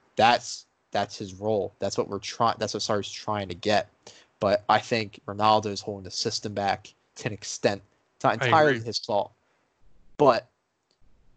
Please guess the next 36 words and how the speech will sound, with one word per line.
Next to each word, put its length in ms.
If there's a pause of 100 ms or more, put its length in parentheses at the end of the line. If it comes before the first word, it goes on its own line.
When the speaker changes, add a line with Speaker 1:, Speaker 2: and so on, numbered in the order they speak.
(360)
Speaker 1:
I 120
think 240
Ronaldo 400
is 100
holding 220
the 60
system 340
back. 380 (520)
Uh, 60 (240)
you 60
know, 160 (140)
not 180
entirely, 560
again, 280 (140)
but 220 (1200)
Speaker 2:
Because 220
Speaker 1:
to 60
a 20
Speaker 2:
he's 80
a, 40
Speaker 1:
certain 140
extent. 160
Speaker 2:
he's 100
a 60
great 280
quality. 640
Speaker 1:
Yeah. 280 (120)
Speaker 2:
But 200
when 280
he's 340
not, 420 (460)
if, 180
let's 220
say, 160
he's 340
not 340